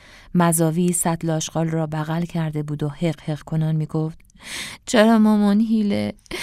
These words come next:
چرا؟» فاطمه هم در حالی که پشت مانتوی مادرش پنهان شده بود، دزدکی به مزاوی نگاه می‌کرد.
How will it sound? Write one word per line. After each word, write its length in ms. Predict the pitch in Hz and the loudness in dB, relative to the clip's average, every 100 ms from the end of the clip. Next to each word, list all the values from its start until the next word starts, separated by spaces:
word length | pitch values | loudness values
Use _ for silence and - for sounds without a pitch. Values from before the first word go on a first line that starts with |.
| - - - | -10 -10 -4
چرا؟» 680 | - 294 285 262 220 214 - _ - - - - - - _ _ - - | 4 8 8 6 4 2 -2 _ -16 -14 -12 -16 -18 -20 _ _ -20 -4
فاطمه 380 | - 190 196 180 | 4 6 6 4
هم 180 | 175 180 | 4 2
در 160 | 175 170 | 0 0
حالی 240 | 175 175 | -2 -2
که 100 | 170 | -4
پشت 300 | 170 175 - | -4 -4 -2
مانتوی 400 | 170 160 165 175 | 0 0 -2 -2
مادرش 480 | 170 156 165 165 160 | 0 0 -2 -4 -4
پنهان 360 | 170 160 160 | -4 -4 -4
شده 260 | 151 156 156 | -4 -4 -4
بود، 200 | 170 190 | -4 -2
دزدکی 480 | 185 165 156 160 185 | 2 0 0 -4 -2
به 100 | 180 | 0
مزاوی 420 | 165 151 151 147 | 0 -2 -4 -4
نگاه 400 | 151 147 143 139 | -4 -4 -6 -6
می‌کرد. 360 | 151 - 165 160 | -6 -8 -12 -14